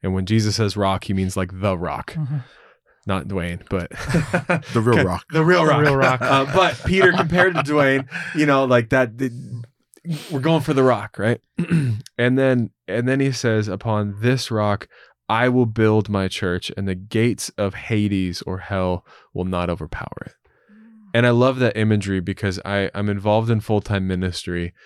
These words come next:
Speaker 1: and Jesus is standing up and saying, "Look, bro, it's me that's building this church."
Speaker 3: Mm.
Speaker 2: Yeah.
Speaker 1: And not just the building or the place, like, the, the church is in the corporate body of Christ, right? So it's God that's doing the work.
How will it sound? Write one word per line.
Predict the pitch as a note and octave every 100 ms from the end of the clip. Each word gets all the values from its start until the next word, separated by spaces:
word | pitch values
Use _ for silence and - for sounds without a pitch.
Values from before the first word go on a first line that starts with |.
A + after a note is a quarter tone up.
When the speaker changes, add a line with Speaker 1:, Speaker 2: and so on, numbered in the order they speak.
| _ _ _
Speaker 1:
and | G#2 G2+
Jesus | G2 A2 A#2+ A2+
is | G#2
standing | F2+ F#2+ F#2+ F#2
up | F2+
and | F#2
saying, | - F#2 F2 E2+ F2 _ _ _ _ _
"Look, | G#2 G#2+
bro, | - D#2 D2+ F2 _ _ _ _ _ _ _ _
it's | G#2 -
me | F2+ F#2 B2+ B2 - -
that's | -
building | - B1+ -
this | - -
church." | - - - - _ F#2+
Speaker 3:
Mm. | F#2
Speaker 2:
Yeah. | E2 E2 _ _
Speaker 1:
And | A#2
not | C3+ C3+
just | B2
the | B2+
building | A2 G#2+ G#2 G2+ G2
or |
the | F#2
place, | G#2+ G2
like, | F#2 E2 F#2+ - - _
the, | G2+ G2+ F#2+
the | D#2
church | G2 - A#2+ A2+
is | G#2
in | G2+
the | G2
corporate | B2 A2+ A#2 -
body | G2 G2 F#2+
of | F2+
Christ, | - - A2 - -
right? | F#2 - - - -
So | A#2
it's | G#2+
God | G2+ A#2 B2 C#3+
that's | C#3+ -
doing | B2 A2+
the | G2+
work. | C#2 C2 - -